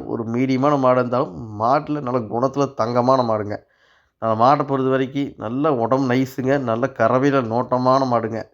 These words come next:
காம்பு பாருங்க, ரப்பர் இன்ச்சு நீளங்க, ஒரு மூணு ஈத்து நாலு ஈத்து கறந்த மாடாட்டா காம்பு நல்ல நீள நீள காம்புங்க. நாலு பல்லுக்கு தலைச்சங்கண்ணுங்க. மடி லூஸ் பாருங்க, ஈத்து மாடாட்டம் எந்த அளவுக்கு இருக்குதுங்க. தலைச்சனுக்கு இதுவும் பன்னெண்டு லிட்டருக்கு பயப்பட தேவையில்லைங்க.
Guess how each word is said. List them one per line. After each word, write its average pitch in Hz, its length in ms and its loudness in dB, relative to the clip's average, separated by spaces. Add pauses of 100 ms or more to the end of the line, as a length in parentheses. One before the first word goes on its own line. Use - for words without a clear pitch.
காம்பு 131 360 2
பாருங்க, 123 380 4 (120)
ரப்பர் 113 340 -2
இன்ச்சு 127 220 -4
நீளங்க, 131 300 0 (100)
ஒரு 110 180 -4
மூணு 120 240 0
ஈத்து 127 160 0
நாலு 117 220 2
ஈத்து 127 140 -6
கறந்த 117 260 0
மாடாட்டா 113 420 2
காம்பு 117 360 2
நல்ல 110 200 -4
நீள 117 160 -2
நீள 113 220 -2
காம்புங்க. 120 380 -2 (200)
நாலு 123 280 4
பல்லுக்கு 139 400 -2
தலைச்சங்கண்ணுங்க. 120 680 -2 (760)
மடி 139 180 4
லூஸ் 147 260 2
பாருங்க, 135 260 2
ஈத்து 127 240 -4
மாடாட்டம் 123 380 0
எந்த 120 140 -2
அளவுக்கு 123 260 0
இருக்குதுங்க. 117 380 -2 (180)
தலைச்சனுக்கு 135 500 0
இதுவும் 139 280 2
பன்னெண்டு 131 300 2
லிட்டருக்கு 139 340 -4
பயப்பட 123 340 -2
தேவையில்லைங்க. 104 440 -6